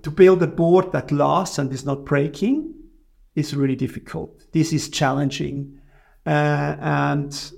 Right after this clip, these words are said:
uh, when, when Balz decided to ride also our boards, the Ensis boards, he said,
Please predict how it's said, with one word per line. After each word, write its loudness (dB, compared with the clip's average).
uh, 0
when, 0
when 0
Balz 2
decided -2
to -2
ride 2
also 0
our 0
boards, -2
the -4
Ensis -2
boards, -2
he -2
said, -2